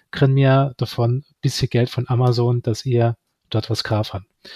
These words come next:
Das wär so schön die Unterstützung für Dummschwätze und wir machen ja den Podcast umsonst und so weiter, schon fast seit zwei Jahren. Und da werde mir uns natürlich freuen. Das wär so kleines Weihnachtswunder, wenn ich auf einmal guck bei Amazon und sehen, aha, ich krieg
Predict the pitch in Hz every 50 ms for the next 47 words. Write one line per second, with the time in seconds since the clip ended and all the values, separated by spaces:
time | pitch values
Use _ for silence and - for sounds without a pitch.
0 | - - - - - 135 - - 156 139 131 131 117 - - 160 160 156 151 139
1 | 135 127 117 - - 143 - 143 - - 113 - 127 143 143 - - - 135 -
2 | - - 139 131 127 123 120 - - 107 110 110 104 107 117 120 131 143 135 120
3 | 117 123 127 123 117 117 107 - - - - - - 120 - 113 107 - 113 117
4 | 131 - - 123 113 117 113 117 117 120 120 117 117 _ - - - - - -
5 | - - 123 113 110 107 127 151 _ _ - - 131 117 - - 123 113 - -
6 | - 123 117 113 113 113 113 117 - _ _ _ _ _ _ _ _ _ _ _
7 | _ _ - - _ - 123 135 131 123 135 127 117 143 143 127 120 131 135 139
8 | 127 - 127 - 123 117 - - - 120 110 110 - - 127 - - 113 - -
9 | 135 143 156 160 151 - - - - - - - _ _ - 107 107 123 151 156
10 | 156 139 - - - - 123 123 131 147 147 143 131 120 123 123 127 117 123 -
11 | - 151 143 135 143 143 123 - 147 - _ - 131 123 131 135 135 135 131 123
12 | 127 127 127 123 117 113 - 120 120 120 - - 104 95 - 139 127 - _ _
13 | _ _ _ - _ _ - - - - - 131 123 123 131 123